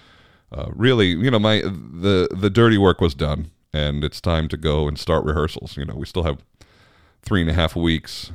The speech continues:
of six hours a day. You know, it's, um, there's, there's still a lot more time to refine this thing, but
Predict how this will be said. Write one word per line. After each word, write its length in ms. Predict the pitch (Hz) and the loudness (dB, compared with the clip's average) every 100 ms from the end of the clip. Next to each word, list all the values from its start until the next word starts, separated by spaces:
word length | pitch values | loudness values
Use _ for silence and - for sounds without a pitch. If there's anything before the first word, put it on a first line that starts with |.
| - | -10
of 360 | 65 69 - | -10 -10 -12
six 220 | - - 78 | -8 -4 -2
hours 260 | 76 76 | -2 -4
a 60 | 78 | -4
day. 360 | 80 78 76 85 | -2 -2 -4 -8
You 80 | 78 | -6
know, 140 | 76 | -4
it's, 220 | 73 - | -6 -6
um, 300 | 78 69 69 - | -6 -4 -6 -6
there's, 240 | 78 76 - | -6 -6 -6
there's 180 | 78 | -8
still 180 | - - | -2 0
a 80 | 76 | 2
lot 160 | 78 71 | 0 -2
more 140 | 76 | -6
time 240 | - 80 | -4 -4
to 80 | 71 | -4
refine 400 | 71 - 80 78 | -6 -4 -4 -2
this 160 | - - | -6 -10
thing, 200 | 65 67 | -12 -6
but 140 | 78 | -8